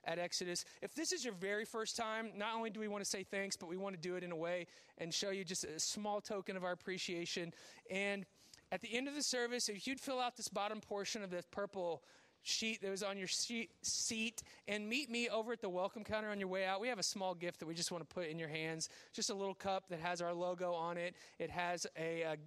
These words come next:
gift card in it to Scotty's restaurant, so you can go use it for lunch or take a date out or, or whatever. Just a way that we wanna say thanks. But I'd love to meet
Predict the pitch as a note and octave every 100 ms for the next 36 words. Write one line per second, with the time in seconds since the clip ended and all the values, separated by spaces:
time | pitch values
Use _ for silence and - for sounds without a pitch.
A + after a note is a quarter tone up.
0 | - D#3 F3+ F#3 - F#3 F3 F3+ E3 F3
1 | - D#3+ - F3+ F3 E3 E3 D#3+ F3+ D#3+
2 | E3 - D#3 D3+ D3+ - - - E3 D#3
3 | D#3+ E3 D#3+ D#3+ F3+ E3 D#3 D#3+ D#3+ -
4 | D3+ C#3+ - - - _ E3+ D#3 C3+ D#3+
5 | D#3+ D3 D#3 D#3 D#3 D#3 D#3 D3 D#3 D3+
6 | D3+ D#3 D#3+ G#3+ G#3 F#3 F#3 E3+ E3+ D#3+
7 | - D#3+ D#3+ D3 - F3+ G3 G#3 G3 F#3+
8 | F3 G3